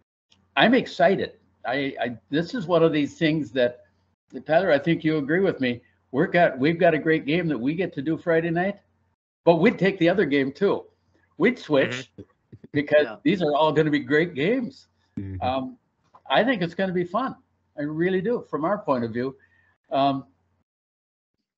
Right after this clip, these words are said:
Speaker 1: and what else is, whoever does not come out on top, hold your head high,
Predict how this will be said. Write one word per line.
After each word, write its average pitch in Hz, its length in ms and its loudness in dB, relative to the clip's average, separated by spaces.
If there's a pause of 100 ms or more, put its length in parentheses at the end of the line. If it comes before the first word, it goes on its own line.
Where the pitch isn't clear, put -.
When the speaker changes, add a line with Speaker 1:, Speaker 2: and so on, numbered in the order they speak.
Speaker 1:
and 113 240 -2
what 143 160 2
else 165 300 2
is, 147 320 -2 (600)
whoever 151 480 0
does 175 300 0
not 165 320 0
come 139 160 -6
out 143 240 -2
on 127 180 -6
top, 107 460 -6 (1500)
hold 135 160 0
your 123 100 -2
head 123 180 0
high, 104 340 -2